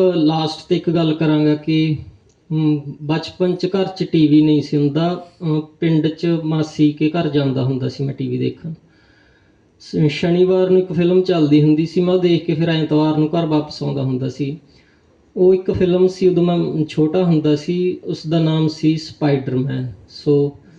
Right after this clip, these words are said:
ਤੁਸੀਂ ਇਹ ਸੋਚਦੇ ਹੋਗੇ ਵੀ ਕਿੱਦਾਂ ਦੀ ਗੱਲ ਕਰ ਰਿਹਾ। ਉਸ 'ਚ ਇੱਕ ਵਾਕਿਆ ਇੱਦਾਂ ਸੀ ਕਿ ਜਦੋਂ ਉਸ ਦਾ ਮੇਨ ਕਰੈਕਟਰ ਆ ਪੀਟਰ, ਉਹਦੇ ਕੁਝ ਕੁ ਜਿਸਮ 'ਚ ਬਦਲਾਵ ਹੁੰਦੇ ਆ,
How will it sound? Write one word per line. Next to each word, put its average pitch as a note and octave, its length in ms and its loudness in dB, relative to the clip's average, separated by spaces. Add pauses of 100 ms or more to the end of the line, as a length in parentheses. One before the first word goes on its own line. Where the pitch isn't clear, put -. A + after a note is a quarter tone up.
(180)
ਤੁਸੀਂ F3+ 240 0
ਇਹ F#3 40 4
ਸੋਚਦੇ F3+ 360 0
ਹੋਗੇ E3 200 2
ਵੀ D#3 100 0
ਕਿੱਦਾਂ D3 320 2
ਦੀ C#3 160 2
ਗੱਲ C3 180 -2
ਕਰ C3 140 -4
ਰਿਹਾ। C3 260 -4 (1040)
ਉਸ G3 200 -4
'ਚ - 60 -4
ਇੱਕ A3 200 0
ਵਾਕਿਆ F#3+ 440 0
ਇੱਦਾਂ F#3+ 300 0
ਸੀ F#3+ 200 -4
ਕਿ F#3+ 440 4 (440)
ਜਦੋਂ F3+ 240 4
ਉਸ F3+ 200 0
ਦਾ F3 80 2
ਮੇਨ E3 240 2
ਕਰੈਕਟਰ D3+ 400 0
ਆ D3+ 40 2
ਪੀਟਰ, D3+ 340 -2
ਉਹਦੇ D#3+ 560 0 (460)
ਕੁਝ E3+ 200 0
ਕੁ - 160 -2
ਜਿਸਮ D#3+ 420 2
'ਚ E3 120 -4
ਬਦਲਾਵ D3 500 2
ਹੁੰਦੇ C#3+ 360 2
ਆ, E3 180 -2